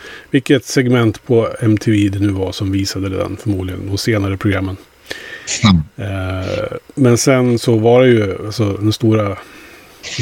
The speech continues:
Speaker 1: breaket var ju Spoonman och Black Hole Sun naturligtvis.
Speaker 2: Mm.
Speaker 1: Det har ju att göra med att M T V åtminstone körde ju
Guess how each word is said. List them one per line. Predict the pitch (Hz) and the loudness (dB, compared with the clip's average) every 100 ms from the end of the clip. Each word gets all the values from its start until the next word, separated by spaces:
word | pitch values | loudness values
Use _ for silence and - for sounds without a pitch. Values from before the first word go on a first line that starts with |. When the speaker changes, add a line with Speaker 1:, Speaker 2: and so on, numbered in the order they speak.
| 98 | 0
Speaker 1:
breaket | 110 107 - 92 | 0 0 -6 -6
var | 104 104 | -2 -2
ju | 95 | -2
Spoonman | 95 - - 107 98 95 | -6 -10 -2 -2 -2 -6
och | |
Black | 95 95 | -6 -6
Hole | - 95 | -6 -6
Sun | 95 92 | -6 -8
naturligtvis. | 92 107 101 101 - - _ - - - - - - | -10 -10 -8 -10 -12 -18 _ -20 -20 -20 -20 -14 0
Speaker 2:
Mm. | 98 87 113 | 2 2 0
Speaker 1:
Det | |
har | 117 123 | 0 2
ju | 110 | 2
att | |
göra | 107 107 113 | 2 4 2
med | 107 | 2
att | 98 - | -2 -6
M | 135 113 | -2 0
T | 107 113 | 2 2
V | 127 98 95 | 2 0 -4
åtminstone | 107 104 113 104 | -4 -2 0 0
körde | 101 117 104 110 | 0 -2 0 2
ju | 107 95 | 2 -2